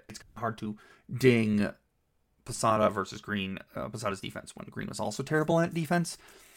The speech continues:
But I think looking at it, I think this is the right spot. So I think what we're gonna do here is, I think Jorge Posada,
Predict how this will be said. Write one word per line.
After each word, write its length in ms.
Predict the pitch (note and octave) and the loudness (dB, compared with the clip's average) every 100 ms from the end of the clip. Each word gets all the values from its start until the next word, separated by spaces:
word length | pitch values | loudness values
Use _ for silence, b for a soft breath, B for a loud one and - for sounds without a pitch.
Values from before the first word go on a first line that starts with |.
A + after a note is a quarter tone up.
| B B B - | B B B -6
But 380 | C3 C3+ B2+ - | 6 8 10 6
I 80 | C3+ | 0
think 460 | - E3+ D#3+ - - | -2 -2 -2 -6 -8
looking 380 | C3 B2 B2+ A#2 | -6 -2 0 2
at 140 | A2+ | 2
it, 240 | A2 A#2 - | 2 -2 -4
I 60 | |
think 180 | C#3 G#3 | 0 0
this 120 | G3 | 0
is 60 | - | 0
the 80 | C3+ | 2
right 200 | A#2 G#2 | 2 0
spot. 260 | - - - - - | -6 -8 -14 -20 -8
So 100 | - | -2
I 60 | A2+ | 0
think 260 | - F3+ | 0 -2
what 100 | - | 0
we're 100 | C#3 | 0
gonna 180 | C#3 B2+ | 2 2
do 180 | A2+ A2+ | 2 0
here 260 | A2 C3 G#2 | 0 -4 -4
is, 480 | A2+ G2+ F2+ F2+ - b b b b b b b b b _ B B B B B B B - | -6 -6 -4 -6 -6 b b b b b b b b b _ B B B B B B B -6
I 80 | A#2+ | -6
think 220 | - B2+ | -2 -2
Jorge 260 | B2 C3 C3+ | 2 2 2
Posada, 720 | C#3+ C#3 A#2 A2+ A#2 A2 - | 0 2 2 4 4 2 0